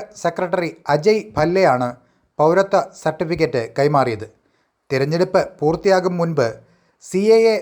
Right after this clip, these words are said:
നടപ്പാക്കുമെന്ന് കേന്ദ്ര ആഭ്യന്തരമന്ത്രി അമിത് ഷാ നേരത്തെ അറിയിച്ചിരുന്നു. സി എ എ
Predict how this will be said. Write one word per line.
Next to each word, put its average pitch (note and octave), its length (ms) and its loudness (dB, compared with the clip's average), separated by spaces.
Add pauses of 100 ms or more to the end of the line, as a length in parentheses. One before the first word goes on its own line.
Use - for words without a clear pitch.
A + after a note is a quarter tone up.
(100)
നടപ്പാക്കുമെന്ന് F#3+ 800 0 (380)
കേന്ദ്ര G3 280 0 (120)
ആഭ്യന്തരമന്ത്രി F3+ 680 0 (140)
അമിത് E3 300 -4
ഷാ E3 120 4 (160)
നേരത്തെ C#3+ 360 0
അറിയിച്ചിരുന്നു. B2 480 -2 (580)
സി - 160 -12
എ D3+ 180 4 (160)
എ - 20 4